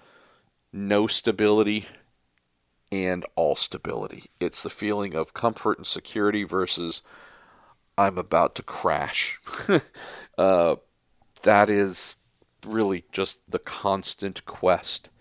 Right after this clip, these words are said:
And so we're talking about this. Teams are trying to optimize their car on the day, on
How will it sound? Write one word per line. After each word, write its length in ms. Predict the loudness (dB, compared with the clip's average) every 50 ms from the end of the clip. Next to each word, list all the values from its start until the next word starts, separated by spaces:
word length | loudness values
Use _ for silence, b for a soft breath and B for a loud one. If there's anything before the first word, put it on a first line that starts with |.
| b b b b b b b
And 140 | -8 -6
so 380 | -2 2 4 4 6 4 4 0 _ _ _ _ _ _ _ _ _ _ _ _ _ _ _ _ _ _ b b b b b b b b b b b b b b b b b b
we're 100 | -10 -10
talking 360 | -4 2 4 4 4 4 4 4
about 280 | 6 6 4 4 4
this. 400 | 4 6 6 6 4 2 -2 -8 _ _ _ _ _ _ _ _ _ _ _
Teams 460 | -12 -8 -6 -4 -4 -4 -6 -4 -2
are 80 | -2 -2
trying 540 | -2 -4 -2 0 2 2 2 0 -2 -4 -6
to 140 | -8 -6 0
optimize 760 | 2 2 2 2 0 -4 -4 0 0 2 2 2 0 -2 -4
their 180 | -2 -2 -2 -2
car 560 | -2 -6 -4 -2 0 0 2 0 0 0 -2 -2
on 280 | -2 -2 -2 -4 -4 -6
the 120 | -10 -12
day, 540 | -8 -2 0 2 2 2 2 0 -4 -6 -10 _ _ _ _ _ _ _ _ _ _ _ _ _ _ -10
on 160 | -10 -10